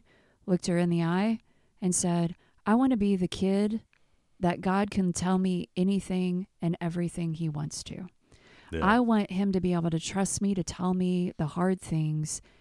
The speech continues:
Speaker 1: and me not freak out in such a manner.
Speaker 2: Yeah.
Speaker 1: I want him to tell me, 'Hey, shit's about to hit the fan.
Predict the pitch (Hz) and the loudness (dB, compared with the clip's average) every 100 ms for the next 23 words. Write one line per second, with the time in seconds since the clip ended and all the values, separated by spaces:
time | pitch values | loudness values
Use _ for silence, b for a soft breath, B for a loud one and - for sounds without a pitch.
0 | b - 170 165 160 165 156 156 - 165 | b -2 2 2 2 0 -2 -6 -6 -4
1 | 156 151 147 165 170 156 - 147 - 151 | -4 -4 -6 -6 -4 -4 -4 -6 -6 -6
2 | 151 160 - 196 B B B B 80 80 | -8 -8 -10 -12 B B B B -8 0
3 | 185 214 254 226 208 202 185 196 190 190 | 2 4 2 2 0 0 -2 -2 -2 -2
4 | 185 - 190 202 180 165 165 160 - 196 | -6 -4 -2 0 2 0 0 -4 -4 0
5 | 185 160 147 - _ _ _ _ _ _ | 2 2 -2 -8 _ _ _ _ _ _
6 | _ _ _ _ _ - - 247 254 - | _ _ _ _ _ -8 0 2 2 0
7 | 170 196 202 165 165 - - - 202 214 | -2 -2 -2 0 0 -2 -6 -4 0 2
8 | 226 240 233 | 4 2 0